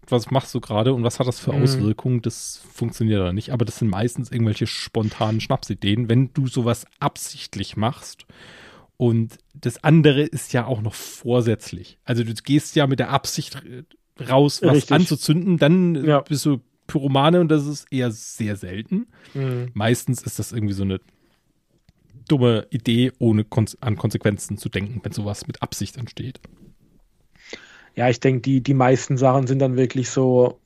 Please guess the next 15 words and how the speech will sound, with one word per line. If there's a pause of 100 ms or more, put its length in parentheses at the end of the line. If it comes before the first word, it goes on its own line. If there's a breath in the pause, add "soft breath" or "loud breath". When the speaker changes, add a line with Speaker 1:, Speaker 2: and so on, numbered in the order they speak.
(160)
Speaker 2:
was,
was
viele
Leute
halt
irgendwie
unterbewusst
machen,
also
sowas
wie
Kippen
wegwerfen
und
sowas.